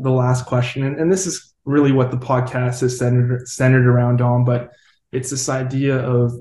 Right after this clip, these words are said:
enjoying the journey. And I know for each entrepreneur, um,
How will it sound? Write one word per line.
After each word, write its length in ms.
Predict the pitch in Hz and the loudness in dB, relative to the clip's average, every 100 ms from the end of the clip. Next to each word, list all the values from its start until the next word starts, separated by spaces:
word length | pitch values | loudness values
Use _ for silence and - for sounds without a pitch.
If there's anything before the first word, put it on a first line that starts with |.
| - | -2
enjoying 840 | 127 120 123 120 120 120 120 - _ | 2 2 2 2 2 0 -4 -8 _
the 80 | 123 | -2
journey. 540 | 123 123 120 127 127 _ _ _ _ - | 2 0 0 -4 -10 _ _ _ _ -4
And 260 | 131 123 | 2 2
I 120 | 123 127 | 4 4
know 180 | 127 | 2
for 220 | 127 - 127 | 2 -2 -2
each 340 | 127 123 - | -2 -2 -4
entrepreneur, 960 | 127 123 120 123 127 127 123 123 123 127 _ _ _ | -2 -2 -4 -2 4 6 6 4 0 -4 _ _ _
um, 500 | 120 117 113 113 - | -4 -2 -4 -8 -14